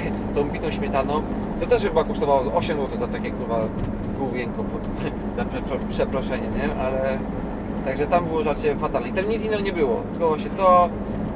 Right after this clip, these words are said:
i jakieś tam... No właściwie chyba tylko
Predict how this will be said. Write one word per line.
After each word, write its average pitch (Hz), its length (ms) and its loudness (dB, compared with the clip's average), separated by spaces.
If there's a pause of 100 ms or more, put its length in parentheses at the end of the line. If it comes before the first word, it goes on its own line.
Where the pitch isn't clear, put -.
(320)
i 156 40 2
jakieś - 260 0
tam... 139 140 0 (1700)
No - 60 -2
właściwie 233 400 0
chyba 214 180 2
tylko 214 220 -2